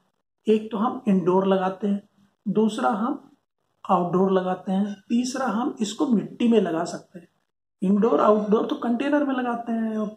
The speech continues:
गमलों में लगाते हैं, pots में लगाते हैं, लेकिन इसको मिट्टी में भी लगाए,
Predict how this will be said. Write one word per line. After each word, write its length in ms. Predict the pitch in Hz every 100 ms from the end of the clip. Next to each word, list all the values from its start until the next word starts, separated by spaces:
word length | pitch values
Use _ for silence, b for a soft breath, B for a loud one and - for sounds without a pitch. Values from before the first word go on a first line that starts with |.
| 190
गमलों 360 | 160 202 226 262
में 80 | 254
लगाते 380 | 233 226 226
हैं, 120 | 220 208
pots 320 | 208 220 240
में 80 | 233
लगाते 340 | 202 190 185
हैं, 100 | 180 _ _ _ _ _ _ _
लेकिन 420 | 190 190 196 294
इसको 300 | 277 - - 262
मिट्टी 400 | 175 160 - 214
में 160 | 247
भी 80 | 214
लगाए, 420 | 196 175 170 233